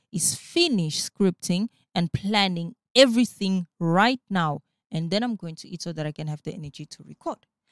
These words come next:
And that's what I did. And I tell you, it makes a world of a difference because I felt good eating that soup. I didn't feel disgusting because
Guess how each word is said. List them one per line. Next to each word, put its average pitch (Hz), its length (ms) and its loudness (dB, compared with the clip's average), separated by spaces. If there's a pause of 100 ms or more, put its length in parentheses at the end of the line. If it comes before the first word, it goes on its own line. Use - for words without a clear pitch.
(300)
And 208 220 -2
that's 226 240 0
what 208 140 -4
I 180 100 -2
did. 165 340 -6
And 202 200 -8
I 190 140 -6
tell 240 500 2
you, 147 320 -10 (260)
it 202 180 -2
makes 208 680 0
a 202 80 2
world 202 400 0
of 190 100 -8
a 185 60 -12
difference 175 420 -12
because 190 400 -10
I 202 80 -4
felt 196 340 -6 (200)
good 240 260 6
eating 233 380 -4
that 208 200 -2
soup. - 280 -6 (100)
I - 60 -6
didn't 170 240 -8
feel 165 200 -10
disgusting 277 840 -8 (360)
because 175 380 -4